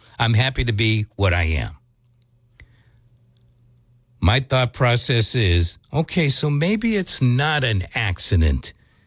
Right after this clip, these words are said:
that this email went out, and it brings up a storm of controversy so people can go off while other things are now pushed to the back burner.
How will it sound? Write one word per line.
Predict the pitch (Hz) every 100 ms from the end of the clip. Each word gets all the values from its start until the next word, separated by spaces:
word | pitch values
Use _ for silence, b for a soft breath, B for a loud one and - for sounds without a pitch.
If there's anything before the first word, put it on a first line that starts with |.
| b -
that | 104 98
this | 110 -
email | - 110 87 85 78
went | 76 76
out, | 73 78 127 - b b b b b
and | 117 104 104 101 90 _ -
it | 117 95
brings | 120 143 139
up | 147 143
a | 95
storm | - - 147 165 175
of | 170
controversy | - 147 143 127 104 104 110 127
so | 139
people | 107 151 165 190
can | 175 196
go | 175 196 220
off | 208 135 131 - - _ _ _ _ _ _ _ _ _ _ _ _ _ _ _ b b b b
while | 90 98 -
other | 156 180
things | 156 110 107 104 101 - - _ _ _ _ _ _ _ _ _ _ _ _ -
are | 107
now | 101 101 107
pushed | 101 - 139 120 -
to | 110
the | 90
back | 107 98 -
burner. | - 87 69 64 -